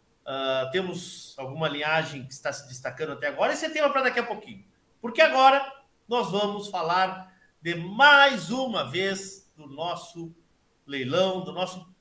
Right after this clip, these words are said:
parceiro, primeiro parceiro de leilões aqui do Cavalo Crioulo Debate, leilão da Cabanha Recorrida. Boa noite, meu amigo Marçal Furian. Boa noite, Leonardo Furian. Boa noite, Marçal, tudo bem?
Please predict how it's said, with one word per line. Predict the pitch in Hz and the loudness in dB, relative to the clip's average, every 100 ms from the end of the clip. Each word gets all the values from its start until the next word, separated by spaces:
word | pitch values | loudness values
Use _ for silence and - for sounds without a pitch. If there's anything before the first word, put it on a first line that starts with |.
| _ _ - | _ _ 0
parceiro, | 170 160 - - 285 294 240 185 | 0 0 -4 0 4 4 4 0
primeiro | 240 247 311 359 359 339 330 | -8 -6 -2 0 0 -2 -4
parceiro | 208 185 - - 254 285 277 262 202 | -2 -4 -6 -8 0 4 4 2 -8
de | 190 | -8
leilões | 170 156 160 226 226 156 | -8 -8 -4 -4 -4 -6
aqui | 139 - 196 196 - - - - - - | -10 -10 -12 -12 -16 -20 -20 -20 -20 -20
do | 139 196 190 175 | -8 -4 -2 -2
Cavalo | 165 151 165 160 156 | -2 0 0 -4 -6
Crioulo | 156 139 | -12 -12
Debate, | 131 139 165 165 - 160 - _ _ _ _ _ | -6 -2 -2 -2 -12 -14 -18 _ _ _ _ _
leilão | 147 139 175 | -10 -6 -6
da | 165 | -6
Cabanha | 143 131 143 143 135 | -8 -10 -8 -10 -10
Recorrida. | 151 127 120 160 156 147 | -12 -14 -10 -8 -4 -4
Boa | 147 151 170 | -2 -2 4
noite, | 233 226 226 | 4 4 -4
meu | 185 185 180 | -4 -2 -2
amigo | 170 202 208 190 | -2 -4 -4 -4
Marçal | 180 180 - 226 220 - | -4 -4 0 2 2 -2
Furian. | 196 196 233 247 175 - - _ _ _ | -4 0 2 2 0 -2 -12 _ _ _
Boa | - 185 | -2 0
noite, | 196 254 359 - 220 | 4 2 2 -2 -4
Leonardo | 202 196 233 247 220 202 190 | -4 2 4 6 4 -2 -8
Furian. | 202 196 240 240 | -4 2 4 4
Boa | 190 208 | 2 2
noite, | 247 247 | 0 0
Marçal, | 226 220 226 | -2 0 -2
tudo | 214 202 202 | -2 -6 2
bem? | 254 247 196 117 | 4 4 0 -10